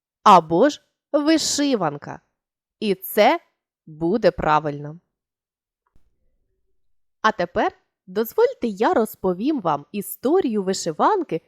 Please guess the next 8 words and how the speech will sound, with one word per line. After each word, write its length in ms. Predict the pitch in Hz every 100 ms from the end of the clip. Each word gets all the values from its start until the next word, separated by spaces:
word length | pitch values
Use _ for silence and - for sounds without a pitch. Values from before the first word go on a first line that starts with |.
| _
від 280 | 202 247 -
самого 560 | - 196 190 403 427
її 300 | 233 190 175
початку 640 | 156 151 - 302 - - 156 _ _
і 120 | 269 247
до 140 | 202
сьогоднішнього 1040 | - 165 147 175 349 302 294 - 262 226 208
дня. 360 | 170 156 135